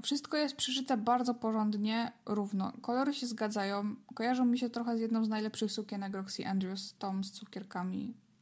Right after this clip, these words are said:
No tut. Tainomi założyła chyba wszystko, co było w pudle. Nie mogło mi się nie skojarzyć z robotniczym kostiumem Shay z dziewiątego sezonu. To była chyba ta konkurencja z Y M C A. No ale to jest nieba a ziemia, no. Tainomi wygląda dużo, dużo, dużo słabiej.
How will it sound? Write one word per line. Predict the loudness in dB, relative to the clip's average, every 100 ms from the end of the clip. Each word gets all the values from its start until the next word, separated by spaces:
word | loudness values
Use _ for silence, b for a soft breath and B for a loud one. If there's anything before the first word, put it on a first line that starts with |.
| -6
No | -4 -4 -6 -12 -10
tut. | -10 -10 -20 B B B B B B B B B _ _ 0
Tainomi | 2 6 6 6 4
założyła | 4 4 4 4 4
chyba | 4 4 2
wszystko, | 2 -2 -2
co | 0 2
było | 2
w | 0
pudle. | -2 0 0 0 2
Nie | 6
mogło | 6 8
mi | 8 8
się | 8
nie | 4
skojarzyć | 2 2 2 2 2 0
z | 0
robotniczym | 0 0 2 2 4 0
kostiumem | 2 -2 0 0 2
Shay | 2 2 0
z | -2
dziewiątego | -2 0 0 -2
sezonu. | -4 -2 -2 0 0 -2
To | -4
była | -8 -4 -4 -4 -4
chyba | -4 -4
ta | -6
konkurencja | -4 -4 -2 -2 -2 -2
z | -2
Y | -2 -2
M | -2
C | -2 -2
A. | -2 -2 -6 _ _ _ -6
No | -2 2
ale | 2 2
to | 2
jest | 2 2
nieba | 2 4
a | 4
ziemia, | 4 4 2 0
no. | -2 -2 -4 -8 -10 -6
Tainomi | -4 -2 0 0
wygląda | -2 -4 -2 -2
dużo, | -2 -2 -2 -2
dużo, | -2 -2 -2
dużo | -2 -2
słabiej. | -6 -6 -6 -6